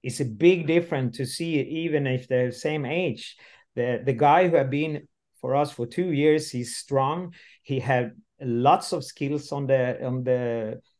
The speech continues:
edges, so he can do lots more things. For he have training o-,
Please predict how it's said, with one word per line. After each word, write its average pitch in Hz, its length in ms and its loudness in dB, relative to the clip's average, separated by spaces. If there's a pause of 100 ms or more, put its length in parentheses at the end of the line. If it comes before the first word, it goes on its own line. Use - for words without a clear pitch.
(100)
edges, 160 580 2 (180)
so 131 240 -4
he 147 120 2
can 147 220 -4
do 143 220 2
lots 160 400 2
more 165 260 -2
things. 160 560 -6
For 123 120 -6
he 165 240 0
have 156 280 -2
training 175 640 -2
o-, 92 200 -12